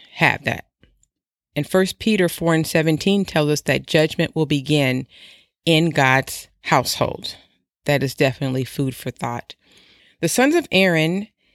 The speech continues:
had been in their position as priests for just a very brief period of time,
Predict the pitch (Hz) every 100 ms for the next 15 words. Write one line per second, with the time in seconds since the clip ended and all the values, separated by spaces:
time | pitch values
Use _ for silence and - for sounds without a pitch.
0 | _ _ - - 190 165 160 160 180 190
1 | 202 160 160 165 160 165 - _ - 160
2 | 175 180 165 151 143 - - 208 190 185
3 | - - 170 156 147 147 _ _ 202 214
4 | 185 165 170 165 156 156 156 - - _
5 | _ - 160 147 143 - 143 - - 151
6 | 131 131 131